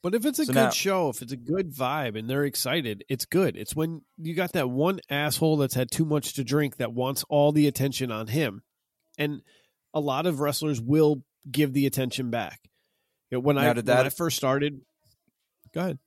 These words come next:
Speaker 2: No, go ahead. I was gonna ask if that, uh, ever happened to you during one of your shows.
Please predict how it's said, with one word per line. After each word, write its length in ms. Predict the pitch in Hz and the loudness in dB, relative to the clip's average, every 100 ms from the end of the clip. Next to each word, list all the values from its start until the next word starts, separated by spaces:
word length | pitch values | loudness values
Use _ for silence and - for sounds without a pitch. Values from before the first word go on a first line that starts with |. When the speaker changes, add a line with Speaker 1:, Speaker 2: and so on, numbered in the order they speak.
| _ | _
Speaker 2:
No, 200 | 120 113 | -2 -2
go 140 | 101 123 | 2 4
ahead. 140 | 123 | 6
I 40 | 113 | 4
was 120 | 107 | 2
gonna 140 | 123 | 0
ask 280 | 113 113 - | 2 2 0
if 140 | 107 - | -6 -2
that, 220 | 104 104 | 0 2
uh, 280 | 101 95 92 | 2 0 -2
ever 160 | 98 101 | -2 -2
happened 340 | 110 101 95 | -2 -2 -8
to 60 | 95 | -10
you 160 | 104 | -10
during 240 | 101 101 101 | -8 -8 -8
one 100 | 98 | -8
of 60 | |
your 120 | 98 | -8
shows. 380 | 95 101 92 - | -8 -8 -10 -10